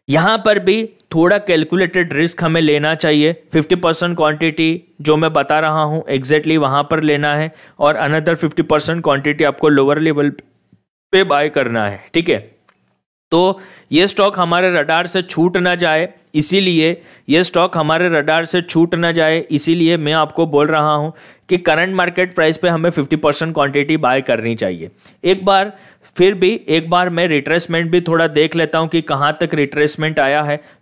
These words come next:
तो डॉट रिट्रेसमेंट हुआ है। किसी को लॉन्ग टर्म के लिए भी ये स्टॉक अपने पोर्टफोलियो में रखना है ना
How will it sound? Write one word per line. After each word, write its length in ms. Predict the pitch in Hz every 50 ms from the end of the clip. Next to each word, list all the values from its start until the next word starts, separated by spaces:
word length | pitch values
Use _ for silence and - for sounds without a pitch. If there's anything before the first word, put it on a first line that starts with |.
| _ -
तो 100 | 175 175 175 165 151
डॉट 360 | 147 156 165 180 190 190 190
रिट्रेसमेंट 680 | 175 170 170 170 165 170 175 170 - 175 175 180 175 165
हुआ 220 | 160 160 160 165
है। 140 | 175 185 202
किसी 260 | 190 - 180 175 202
को 160 | 202 202 226 220
लॉन्ग 380 | 190 170 170 190 214 226 233 220
टर्म 160 | 240 226 226
के 140 | 208 240 240
लिए 240 | 233 220 220 226 220
भी 160 | 202 233 226 220
ये 120 | 208 208 202
स्टॉक 300 | 202 - 208 214 214 208
अपने 380 | 185 180 190 202 202 208 208 208 - - - - _ _
पोर्टफोलियो 500 | - 170 185 185 - - 214 220 220 208
में 120 | 208 226 226
रखना 380 | 196 180 165 - 170 185 196 190
है 120 | 170 156 143
ना 160 | 156 180